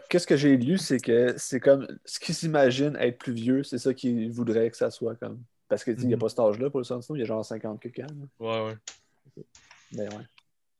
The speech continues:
Speaker 2: Mais ouais, j'ai trouvé ça, euh, c'est, j'ai trouvé ça vraiment bon, mais c'est ça, vu qu'il y a beaucoup de trucs, puis, euh,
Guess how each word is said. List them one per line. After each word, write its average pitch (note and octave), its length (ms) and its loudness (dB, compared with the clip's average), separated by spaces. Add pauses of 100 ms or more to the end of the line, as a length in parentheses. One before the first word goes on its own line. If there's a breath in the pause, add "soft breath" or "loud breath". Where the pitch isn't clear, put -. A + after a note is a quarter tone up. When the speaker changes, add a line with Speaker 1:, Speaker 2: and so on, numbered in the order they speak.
(320)
Speaker 2:
Mais A2 160 -6
ouais, A#2+ 260 -2
j'ai A#2 220 -10
trouvé A#2 200 -4
ça, B2+ 140 -4
euh, B2 320 0 (800)
c'est, A#2 220 -14
j'ai G#2 60 -20
trouvé A2+ 200 -8
ça A#2+ 100 -6
vraiment C3 300 0
bon, C#3 160 0
mais A#2+ 380 4 (240)
c'est A#2+ 160 -14
ça, D3 160 -4
vu C3+ 400 -4
qu'il C#3 140 -2 (800)
y A2 40 -12
a A2 80 -12
beaucoup C3+ 280 -16
de D#3 140 -20
trucs, D3+ 500 -6
puis, A2 200 -10
euh, G#2 160 -8